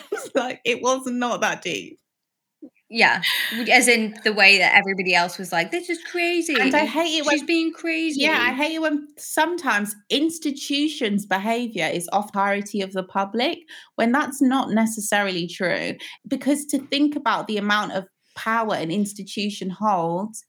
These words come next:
Speaker 1: is scary. But you're not gonna blame me for that shit.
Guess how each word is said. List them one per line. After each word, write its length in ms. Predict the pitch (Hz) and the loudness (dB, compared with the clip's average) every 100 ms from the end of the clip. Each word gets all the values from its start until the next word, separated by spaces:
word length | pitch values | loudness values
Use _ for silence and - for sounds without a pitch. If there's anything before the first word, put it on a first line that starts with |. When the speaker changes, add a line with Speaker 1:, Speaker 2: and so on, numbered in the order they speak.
| - | -4
Speaker 1:
is 240 | 175 170 | -4 -4
scary. 1040 | - - - 190 214 220 160 95 - 185 180 _ _ _ _ _ _ _ _ _ _ _ _ - | -8 -6 0 2 2 0 -2 -4 -6 -10 -12 _ _ _ _ _ _ _ _ _ _ _ _ 0
But 200 | 208 131 | 0 2
you're 120 | 233 | 2
not 200 | 254 277 | 2 4
gonna 180 | 294 262 | 2 2
blame 260 | 226 233 | 2 2
me 180 | 220 240 | 2 2
for 100 | 285 | 0
that 220 | 208 226 220 | 0 -2 -2
shit. 320 | - 196 | -2 -2